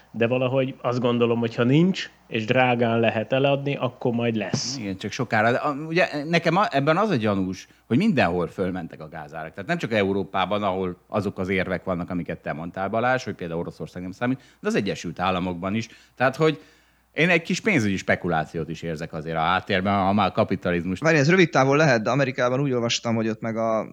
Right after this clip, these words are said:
Speaker 3: hurikánok, meg tornádók miatt, ö, estek ki kapacitások, tehát, hogy, ö, valahogy mindenhol most vannak ilyen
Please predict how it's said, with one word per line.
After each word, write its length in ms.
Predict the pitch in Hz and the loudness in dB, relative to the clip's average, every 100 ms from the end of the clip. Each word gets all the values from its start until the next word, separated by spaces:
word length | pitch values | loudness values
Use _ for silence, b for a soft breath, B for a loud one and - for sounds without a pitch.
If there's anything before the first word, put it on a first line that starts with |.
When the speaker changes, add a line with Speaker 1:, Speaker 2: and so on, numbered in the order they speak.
| 82 | -6
Speaker 3:
hurikánok, 500 | 143 120 107 101 95 | -4 -4 -2 0 -2
meg 160 | 107 - | -4 -6
tornádók 760 | 113 104 90 92 90 - - | -4 -2 -2 -2 -8 -12 -16
miatt, 380 | 92 98 95 - | -8 -6 -8 -10
ö, 280 | 73 90 78 | -12 -12 -10
estek 300 | 95 - 95 | -10 -10 -12
ki 80 | - | -12
kapacitások, 760 | 101 110 - - 110 110 120 | -12 -10 -8 -4 -2 -2 -4
tehát, 340 | - 120 117 - | -4 -2 -2 -2
hogy, 260 | 120 110 | -4 -2
ö, 320 | 117 117 117 117 - | -2 0 0 -2 -2
valahogy 360 | 147 156 113 | 2 2 2
mindenhol 400 | 123 113 101 104 | 0 0 0 0
most 180 | 101 101 | -2 -2
vannak 280 | 113 104 - | -2 -2 -2
ilyen 300 | 110 95 | -4 -4